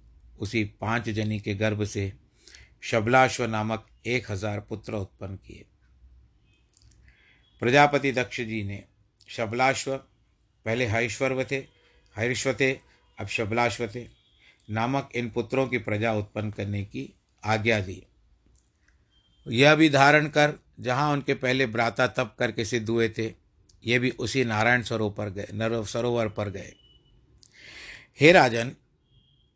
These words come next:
नारायण सरोवर का पवित्र जल स्पर्श करते ही शबलाश्व गणों का सारा पाप धुल गया, चित्त भी शुद्ध हो गया। तब पर ब्रह्म स्वरूप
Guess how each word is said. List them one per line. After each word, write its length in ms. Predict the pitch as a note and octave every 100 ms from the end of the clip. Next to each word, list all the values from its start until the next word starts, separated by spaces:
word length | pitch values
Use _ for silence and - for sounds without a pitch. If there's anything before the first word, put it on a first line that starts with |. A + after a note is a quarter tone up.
| _ _ _ -
नारायण 500 | B2 B2+ D#3 F#3+ G#3
सरोवर 440 | E3 C#3+ C3+ C3
का 360 | A#2 G#2+ G#2+ - _ _ _ A#2+
पवित्र 460 | C3 E3 D#3+ B2+
जल 220 | A2 B2
स्पर्श 360 | A2 - C3 C3+
करते 400 | - A2 - A2
ही 220 | F#2+ F2 _ _ _ _ _ _ _ _ _ _ _
शबलाश्व 680 | - C3 C#3+ E3 D#3 C#3+ A#2
गणों 280 | A#2 C3
का 320 | C3+ G2+ - _ _ _
सारा 360 | - G#2+ B2+ C3+
पाप 320 | - A2 G#2+
धुल 220 | F#2+ F#2
गया, 300 | F#2+ F2+ E2+ _ _ _ _ _ _ _
चित्त 220 | D3+ D3
भी 140 | C#3 A#2
शुद्ध 260 | - G#2
हो 120 | F#2+ F2
गया। 240 | F#2+ F#2 _ _ _ _ - - _ _
तब 160 | A#2+ -
पर 160 | B2+ A#2+
ब्रह्म 300 | A#2 A2+ G#2+
स्वरूप 400 | A2+ A2+ A#2+